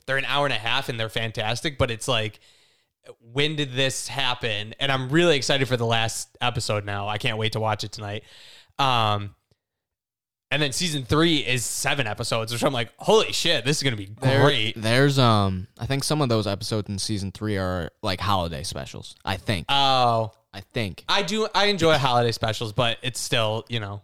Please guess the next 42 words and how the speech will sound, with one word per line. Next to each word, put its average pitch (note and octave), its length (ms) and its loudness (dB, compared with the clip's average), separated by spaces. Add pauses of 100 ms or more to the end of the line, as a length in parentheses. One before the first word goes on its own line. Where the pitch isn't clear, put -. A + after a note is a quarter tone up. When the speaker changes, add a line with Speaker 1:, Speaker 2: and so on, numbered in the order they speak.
Speaker 1:
we'll B2 120 -2
Speaker 2:
The C3+ 80 6
Speaker 1:
see. C3 120 8
Speaker 2:
way, D3 640 6 (280)
I C3 160 4
mean, C3 120 4
I'd B2 200 4
much B2 320 2
prefer A2+ 400 -2
the G2+ 540 -2 (120)
Sherlock A2 640 0
B A#2 140 -4
B A2 100 -4
C A2+ 220 -4
format B2 440 2
where G#2+ 100 0
you G2 100 0
get G2+ 100 0
a F#2+ 60 -4
couple G#2+ 300 -2
hour G2 200 0
and F#2 100 -2
a F#2 40 -2
half, G2+ 260 -2
two G#2+ 220 -2
hour G2 160 -2
Speaker 1:
Yeah. C3+ 180 2
Speaker 2:
long F#2+ 80 -2
episodes G#2+ 520 -2
than F#2+ 280 -2
the F2 100 -4
thirty G#2 400 2
minute G2 400 -2 (360)
to G#2 140 -4
an F2+ 60 -2
hour G2 460 0
Speaker 1:
Yeah. C#3 180 4
Speaker 2:
ones A#2+ 200 4
you'd G#2+ 120 -2
get A#2 120 2
in G#2 80 -6
America. A2 520 -2